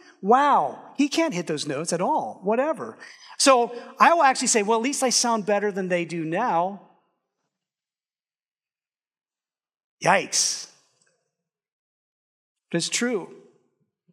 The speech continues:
Right now, I'm a better singer than Elvis. I'm a better singer than Michael Jackson, whomever is no longer with us. Where is their glory? And oh, by the way, before I puff myself up too much, where's my glory gonna be?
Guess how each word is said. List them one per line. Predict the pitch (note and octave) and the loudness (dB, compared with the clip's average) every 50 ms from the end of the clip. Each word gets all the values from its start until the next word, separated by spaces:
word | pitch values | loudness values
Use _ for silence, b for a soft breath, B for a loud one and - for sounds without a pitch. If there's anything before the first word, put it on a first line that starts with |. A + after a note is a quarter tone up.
| _ _ _ _ _ _ - | _ _ _ _ _ _ 2
Right | E3+ G#3+ C4+ C4 F#3 | 4 4 4 2 2
now, | - G#3 A#3 B3+ A3+ G3+ F#3+ | 0 2 4 4 4 4 2
I'm | G3+ A#3 | 2 0
a | A3+ | 0
better | E3+ F#3+ F#3+ F#3+ F3 | 0 0 0 -2 -2
singer | - - F#3+ G3 G#3 | -4 -4 -4 -4 -4
than | F3 F3 E3+ | -4 -2 -2
Elvis. | F3+ A3 A#3+ F#3+ C#3+ C3 C3+ B2 - - | -2 -2 -2 -4 -6 -8 -8 -8 -6 -4
I'm | F3 G3 A3 | -4 -4 -4
a | G#3 | -2
better | E3 F3+ E3+ E3+ | -2 -2 -2 -2
singer | D3+ - F3+ E3 D#3 | -4 -6 -6 -6 -6
than | - E3+ C#3+ D3+ | -8 -8 -8 -8
Michael | F#3 F#3 - F3+ | -8 -8 -8 -4
Jackson, | C#3+ F3+ F3 F3 E3+ - | -2 0 0 0 0 -4
whomever | E3+ F3 F#3+ F#3 G3+ G#3+ F#3+ D3+ C3+ B2+ - - b b b b b b b b b b _ _ _ _ _ _ - | -6 -4 -2 -2 -2 -2 -4 -6 -8 -8 -14 -20 b b b b b b b b b b _ _ _ _ _ _ -6
is | E3+ E3 D3 | -6 -2 0
no | F#3 G#3 | 0 2
longer | G3+ G3 G3 G3 | 2 2 0 0
with | G3 A3 G#3+ F#3+ | 0 -2 -2 -4
us. | C#3+ C#3 C#3 - - - - - - - _ _ _ _ _ _ _ _ _ _ _ _ _ _ _ _ _ | -6 -8 -6 -8 -6 -6 -8 -10 -12 -18 _ _ _ _ _ _ _ _ _ _ _ _ _ _ _ _ _
Where | G#3+ A3 C4 D#4+ F4+ | 0 0 2 2 0
is | F4+ D#4+ A3+ | -2 -2 -2
their | F3 D#3+ D3+ | -2 -2 -2
glory? | C3+ D3 C#3+ C#3 B2+ B2+ B2+ A#2+ A#2+ B2 _ _ _ _ _ _ _ _ _ _ _ _ _ _ _ - | -4 -6 -8 -8 -8 -10 -12 -12 -16 -18 _ _ _ _ _ _ _ _ _ _ _ _ _ _ _ 2
And | A#3 C4+ | 2 2
oh, | C#4 B3+ | 4 4
by | C#4+ D4+ D4+ | 4 2 2
the | C#4 D4+ D4 | 2 0 0
way, | D4 D4+ D4 B3+ A3 | 0 0 0 0 -2
before | F#3+ A3+ - - C4 B3 | -4 -4 0 2 2 2
I | A#3 | 2
puff | A#3 - A#3 A3+ A3+ | 0 0 -2 -2 0
myself | A#3 A3+ G3 - - A3+ F#3 - | 0 -2 0 0 0 0 0 0
up | G#3+ F3 - | -2 -2 -2
too | - G#3+ G3+ | -4 -4 -2
much, | F3 E3 D3+ - - | 0 0 0 0 -2
where's | A3 B3+ A#3 F#3 | -2 -2 -2 -2
my | F#3+ F#3+ F#3+ G#3 | 0 -2 -2 -2
glory | F3 E3 D#3+ D3+ D3+ C#3+ | -2 -4 -4 -4 -4 -6
gonna | C3+ C#3+ C3+ B2+ | -8 -10 -12 -12
be? | A#2 B2+ A#2 A2 A2+ | -12 -12 -12 -14 -14